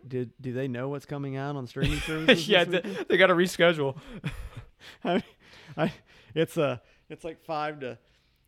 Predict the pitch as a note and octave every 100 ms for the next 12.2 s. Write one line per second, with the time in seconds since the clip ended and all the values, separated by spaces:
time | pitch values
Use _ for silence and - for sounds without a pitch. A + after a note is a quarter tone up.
0 | - - C3+ A2 C3+ - D3 C#3+ C3 B2
1 | C3 C#3 C#3 C3+ C#3+ C#3 C3+ C#3 C3+ C3+
2 | A2+ C3+ B2 G#2+ C#3+ C3 B2+ A2+ A2 -
3 | C#3+ C3+ A2 A#2+ - C3+ - A#2+ C#3 C3
4 | B2 A#2 A#2 A#2 - B2+ C3+ C#3 A#2 A#2+
5 | C3 B2 B2+ B2+ A#2 B2+ B2+ B2+ A#2+ A#2+
6 | B2+ B2 C3 - D#3+ - G3 F#3 G3 -
7 | - - - - - - G3+ - A#3 C#3+
8 | - _ - D#3 D#3+ E3 F#3+ F#3+ F3 E3+
9 | F#3+ E3 D3 E3+ F#3 F#3+ D#3+ D3+ G#3 G3
10 | E3 D#3+ E3+ F#3+ F#3+ D#3 E3+ - - A3
11 | B3+ G#3+ _ B3+ - D3 C#3+ D#3 D3+ E3+
12 | E3